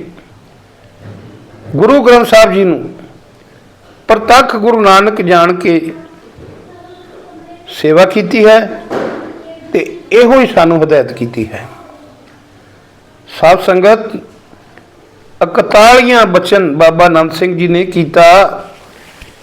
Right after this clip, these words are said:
ਕਿ ਜਿਹੜਾ ਸਿੱਖ ਹੈ ਨਾ, ਸਿੱਖ, ਜਿਹੜੇ ਸਿੱਖ ਨੇ ਸਿੱਖੀ ਧਾਰਨ ਕੀਤੀ ਹੈ,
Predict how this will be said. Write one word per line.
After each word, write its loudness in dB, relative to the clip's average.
ਕਿ -4
ਜਿਹੜਾ 2
ਸਿੱਖ -4
ਹੈ 2
ਨਾ, -6
ਸਿੱਖ, -8
ਜਿਹੜੇ 2
ਸਿੱਖ -4
ਨੇ 0
ਸਿੱਖੀ -6
ਧਾਰਨ 2
ਕੀਤੀ -6
ਹੈ, -2